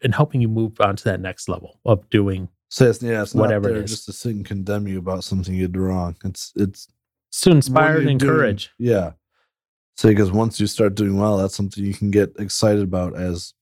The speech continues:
Speaker 2: friends or whatever it may
Speaker 1: Mm.
Speaker 2: be and celebrate something like that.
Speaker 1: Yeah,
Speaker 2: Make
Speaker 1: and it
Speaker 2: something
Speaker 1: could even
Speaker 2: special
Speaker 1: turn
Speaker 2: out of
Speaker 1: into a
Speaker 2: it.
Speaker 1: little competition
Speaker 2: Yeah,
Speaker 1: at some point.
Speaker 2: <laughs> yeah.
Speaker 1: Speaking of which, I still owe you a tattoo.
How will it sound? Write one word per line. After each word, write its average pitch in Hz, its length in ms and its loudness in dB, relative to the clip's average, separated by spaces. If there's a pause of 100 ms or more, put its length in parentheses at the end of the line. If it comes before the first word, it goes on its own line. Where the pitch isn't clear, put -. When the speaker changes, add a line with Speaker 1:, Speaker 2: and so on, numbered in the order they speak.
(120)
Speaker 2:
friends 98 440 4
or 92 160 0
whatever 95 420 0
it 87 40 -2
may 90 240 0
Speaker 1:
Mm. 101 80 -6
Speaker 2:
be 87 280 -12 (120)
and 87 300 -2 (420)
celebrate 98 560 4
something 85 360 -8
like 80 200 -6
that. - 80 4
Speaker 1:
Yeah, 254 180 6 (120)
Speaker 2:
Make 104 100 -4
Speaker 1:
and - 0 -
it 151 120 4
Speaker 2:
something 131 100 2
Speaker 1:
could 190 100 4
even 190 180 2
Speaker 2:
special - 100 -8
Speaker 1:
turn 175 100 2
Speaker 2:
out - 20 4
of 170 40 2
Speaker 1:
into 160 160 0
a - 20 2
Speaker 2:
it. - 20 0
Speaker 1:
little 147 160 2
competition 139 840 0 (280)
Speaker 2:
Yeah, 123 160 8
Speaker 1:
at 120 100 6
some 113 240 2
point. 117 260 2
Speaker 2:
<laughs> 139 80 2
yeah. 123 140 -2 (180)
Speaker 1:
Speaking 190 300 2
of 160 60 4
which, 156 120 2
I 160 60 2
still 160 300 0
owe 165 100 2
you 160 180 2
a 151 60 2
tattoo. 160 480 0